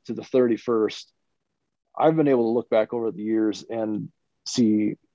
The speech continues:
a ton of consistency with mature bucks. I mean, I can, I could probably, right off the top of my head, talk about five or six different bucks where I had two to three, maybe even four consecutive years of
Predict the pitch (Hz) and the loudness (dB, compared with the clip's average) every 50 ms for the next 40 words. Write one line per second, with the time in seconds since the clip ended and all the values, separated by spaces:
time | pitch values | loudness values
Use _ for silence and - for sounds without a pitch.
0 | _ _ _ _ _ _ - - - - - - 170 175 170 139 110 - - 117 | _ _ _ _ _ _ -8 -6 -4 -4 2 4 6 8 8 6 6 2 0 -4
1 | 104 - - 123 107 - - 107 - - 107 104 101 95 - 101 101 - - 98 | -2 0 0 0 0 0 -4 -8 -4 -2 0 0 0 -2 -2 -2 -2 2 2 4
2 | 92 95 92 90 87 90 - - - 110 110 107 113 127 123 - 117 107 107 98 | 4 4 4 2 2 0 -2 -6 -4 -2 2 4 4 4 4 4 2 0 0 -4
3 | 85 - _ _ _ _ _ _ _ _ _ _ _ _ _ _ _ _ _ - | -6 -10 _ _ _ _ _ _ _ _ _ _ _ _ _ _ _ _ _ -4
4 | - 110 - - - 127 120 120 117 113 110 107 107 - 117 120 110 - - - | -2 -2 -2 2 4 6 6 8 8 8 6 6 6 6 6 6 6 4 4 2
5 | 127 117 117 110 104 104 107 113 110 104 104 104 - _ _ _ _ _ _ _ | 2 2 2 0 -4 -2 -2 -2 -2 -2 -6 -12 -20 _ _ _ _ _ _ _
6 | _ _ _ _ _ _ _ _ - 127 117 - 117 117 110 107 101 - - _ | _ _ _ _ _ _ _ _ 2 2 2 4 4 2 2 2 2 -2 -8 _
7 | _ _ _ _ _ - 120 127 135 123 117 - - - - 123 113 - - - | _ _ _ _ _ -2 -2 0 0 -2 -4 -8 -10 -12 -10 -10 -10 -10 -12 -16
8 | 104 98 95 _ - 131 123 - 127 110 82 92 101 113 110 107 101 - - - | -18 -20 -12 _ -2 -2 0 0 -4 -6 -6 -4 0 2 4 4 2 0 -6 -10
9 | - - - 104 107 107 107 104 104 101 101 101 98 98 - - 104 107 104 107 | -10 -8 -4 0 4 6 6 6 6 6 6 4 4 2 0 0 2 2 4 4
10 | 104 101 95 95 98 - _ _ _ _ _ _ _ _ _ _ _ _ _ _ | 2 2 0 -4 -10 -14 _ _ _ _ _ _ _ _ _ _ _ _ _ _
11 | - - - 185 185 156 131 110 - - - - 135 139 147 151 151 143 123 123 | -4 0 2 4 6 6 6 4 4 -4 -8 0 4 4 6 6 4 4 4 4
12 | 143 170 180 156 113 107 95 - - - _ 135 135 139 135 131 - - 107 90 | 4 4 4 4 2 2 -4 -10 -16 -8 _ 0 2 2 2 0 -2 -6 -12 -12
13 | - - - 123 123 - - 117 110 107 101 104 107 107 107 104 98 85 | -10 -4 -2 -2 0 0 0 0 0 0 0 0 0 2 2 0 -2 -6